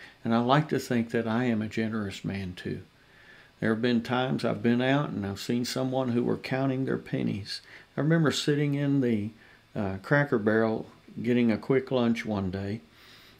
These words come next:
and I saw this lady sitting over there. She was ordering her meal. She finally ordered her meal, and then she was counting her coins on the table to make sure that she had enough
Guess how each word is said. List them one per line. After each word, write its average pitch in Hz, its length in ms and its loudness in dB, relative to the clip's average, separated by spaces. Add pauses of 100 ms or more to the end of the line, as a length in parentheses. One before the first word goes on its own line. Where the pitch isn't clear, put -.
and 117 160 2
I 117 100 4
saw 135 380 2
this - 240 -2
lady 107 420 -2
sitting 127 440 0
over 110 260 0
there. 104 360 -2 (340)
She 113 280 4
was 101 420 -4 (600)
ordering 131 440 6
her 123 120 0
meal. 113 300 2
She 123 160 -2
finally 135 520 0
ordered 120 400 2
her 120 140 -2
meal, 104 360 0 (320)
and 110 180 2
then 113 160 4
she 117 260 -2
was 113 220 0
counting 143 720 -4
her 104 180 -2 (180)
coins 104 880 -4 (520)
on 120 340 2
the - 120 -2
table 117 500 0
to 110 120 -6
make 110 280 0
sure 123 260 -2
that - 180 -4
she 120 220 -2
had 131 400 -4
enough 110 580 -2